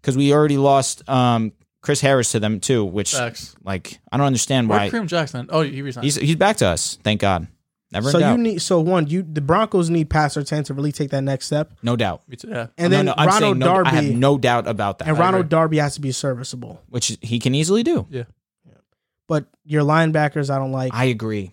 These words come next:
Speaker 1: I,
Speaker 2: Yeah.
Speaker 1: I,
Speaker 3: Defensive
Speaker 1: that's
Speaker 3: line
Speaker 1: one
Speaker 3: is
Speaker 1: thing I
Speaker 3: just
Speaker 1: would have
Speaker 3: really
Speaker 1: loved
Speaker 2: Yeah,
Speaker 1: for
Speaker 2: front
Speaker 1: us.
Speaker 2: seven is
Speaker 1: Like
Speaker 2: a
Speaker 1: Nako-,
Speaker 2: little sketchy.
Speaker 1: Nakobe Dean there in the second round, right?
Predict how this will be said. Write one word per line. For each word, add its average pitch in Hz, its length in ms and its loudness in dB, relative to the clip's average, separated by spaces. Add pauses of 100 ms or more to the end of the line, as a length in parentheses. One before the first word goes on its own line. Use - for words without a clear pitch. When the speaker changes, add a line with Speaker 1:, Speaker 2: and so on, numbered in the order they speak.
(120)
Speaker 1:
I, 131 160 0
Speaker 2:
Yeah. 165 140 2
Speaker 1:
I, 139 40 2
Speaker 3:
Defensive 180 200 2 (100)
Speaker 1:
that's 170 240 4
Speaker 3:
line 151 100 2
Speaker 1:
one 147 120 4
Speaker 3:
is - 40 0
Speaker 1:
thing 139 80 4
I 180 60 0
Speaker 3:
just 175 80 2
Speaker 1:
would 180 60 2
have 160 100 0
Speaker 3:
really 135 120 -2
Speaker 1:
loved 170 220 2
Speaker 2:
Yeah, 175 140 4
Speaker 1:
for 151 60 0
Speaker 2:
front 214 160 2
Speaker 1:
us. 196 100 -6
Speaker 2:
seven 165 320 0
is 131 260 -6
Speaker 1:
Like 165 140 -2
Speaker 2:
a - 20 -4
Speaker 1:
Nako-, 165 140 0
Speaker 2:
little 160 260 2
sketchy. 143 240 -2
Speaker 1:
Nakobe 190 340 0
Dean 165 220 -2
there 156 160 2
in 151 80 0
the 143 80 -4
second 139 380 0
round, 127 260 2
right? 117 180 0